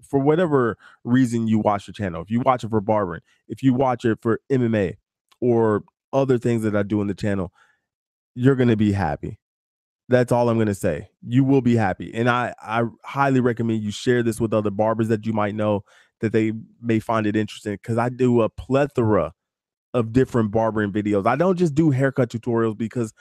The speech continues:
for me, that would be just boring if I were to just only do haircut tutorials on this channel. I like doing product reviews. I like doing the barber vlogs. If you haven't watched any of my vlogs,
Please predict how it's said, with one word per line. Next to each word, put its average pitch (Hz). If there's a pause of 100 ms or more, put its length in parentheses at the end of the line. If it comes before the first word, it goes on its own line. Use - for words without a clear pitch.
(160)
for 190
me, 123 (280)
that 117
would 113
be 110
just 104
boring 101
if 92
I 107
were 104
to 101
just 95
only 120
do 110
haircut 98
tutorials 92
on 90
this 90
channel. - (1200)
I 113
like 131
doing 127
product 113
reviews. 87 (100)
I 123
like 139
doing 131
the 123
barber 123
vlogs. 95
If 101
you 160
haven't 185
watched 165
any 165
of 147
my 123
vlogs, 104